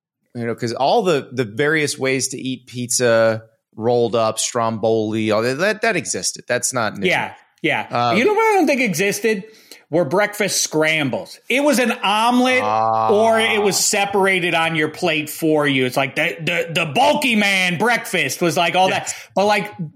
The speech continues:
Speaker 2: getting them all chopped up and mixed together, but not, you know, in, in, in, like, a,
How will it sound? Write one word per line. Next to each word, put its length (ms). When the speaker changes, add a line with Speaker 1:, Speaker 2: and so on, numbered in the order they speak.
Speaker 2:
getting 260
them 140
all 220
chopped 400
up 160
and 160
mixed 240
together, 560
but 240
not, 400
you 160
know, 400
in, 280
in, 240
in, 140
like, 240
a, 140